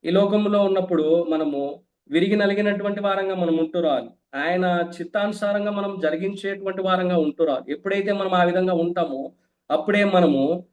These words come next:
విజయాన్ని పొందుకునేటువంటి వారంగా ఉంటూ వస్తాం. దేని మీద విజయం? అనేకమైనటువంటి మార్గం మీద విజయం. రోమిలకు రాసినటువంటి పత్రికలో అపోస్తుడైనటువంటి పౌలు, ఆ, అనేక రకాలైనటువంటి విజయాలు, అంటే అక్కడ, ఆ,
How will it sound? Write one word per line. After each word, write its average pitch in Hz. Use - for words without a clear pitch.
విజయాన్ని 185
పొందుకునేటువంటి 180
వారంగా 165
ఉంటూ 147
వస్తాం. 135
దేని 180
మీద 196
విజయం? 160
అనేకమైనటువంటి 214
మార్గం 185
మీద 180
విజయం. 139
రోమిలకు 180
రాసినటువంటి 170
పత్రికలో 160
అపోస్తుడైనటువంటి 170
పౌలు, 175
ఆ, 147
అనేక 175
రకాలైనటువంటి 185
విజయాలు, 147
అంటే 156
అక్కడ, 151
ఆ, 147